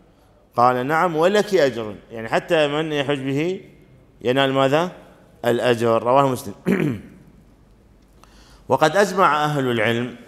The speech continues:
أجمع أهل العلم أن الصبي إذا حج قبل أن يبلغ فماذا عليه؟ عليه الحج إذا بلغ واستطاع.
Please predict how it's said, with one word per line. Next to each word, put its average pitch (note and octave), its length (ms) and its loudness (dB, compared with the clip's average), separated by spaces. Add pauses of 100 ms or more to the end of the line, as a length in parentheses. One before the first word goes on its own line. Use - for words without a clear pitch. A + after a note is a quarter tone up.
(420)
أجمع C3 640 0 (600)
أهل D3 260 2
العلم A#2 400 0 (1200)
أن C3 160 4
الصبي C#3 440 0
إذا A#2+ 160 0
حج A#2 520 -2 (320)
قبل D#3 220 4
أن C#3 120 2
يبلغ C#3 360 -2 (360)
فماذا C#3 380 2
عليه؟ B2 440 0 (1500)
عليه D#3+ 640 -2 (720)
الحج B2 420 -4
إذا A#2 220 -2
بلغ D3+ 440 0
واستطاع. G#2+ 540 -2